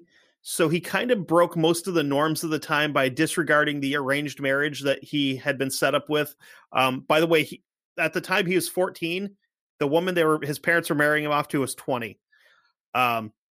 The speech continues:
he never consummated the marriage, never even actually spoke to the woman, was just kinda like, "Yeah, no, I'm good," and just took off. He just fucking boogied off to, uh,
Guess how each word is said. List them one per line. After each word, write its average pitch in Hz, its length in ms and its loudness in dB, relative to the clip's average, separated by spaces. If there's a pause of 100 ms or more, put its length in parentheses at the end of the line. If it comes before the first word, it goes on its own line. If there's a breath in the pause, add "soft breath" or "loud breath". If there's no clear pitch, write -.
(400)
he 175 240 -2
never 160 340 4
consummated 175 600 0
the 170 60 0
marriage, 190 500 0 (440 soft breath)
never 151 600 2 (140)
even 175 240 2
actually 170 360 -4
spoke - 420 -2
to 208 80 -8
the 196 100 -2
woman, 202 260 -2
was 160 160 -4
just - 120 -12
kinda 175 140 -4
like, 160 220 -2 (300)
"Yeah, 208 260 0
no, 160 200 2
I'm 139 100 -2
good," 131 200 -2 (200)
and 156 100 -8
just 135 140 -8
took 143 160 0
off. 113 200 -2
He 147 60 -12
just 135 300 -10
fucking 127 380 -6 (340)
boogied 143 360 2
off 135 220 0
to, 143 220 2
uh, 120 200 2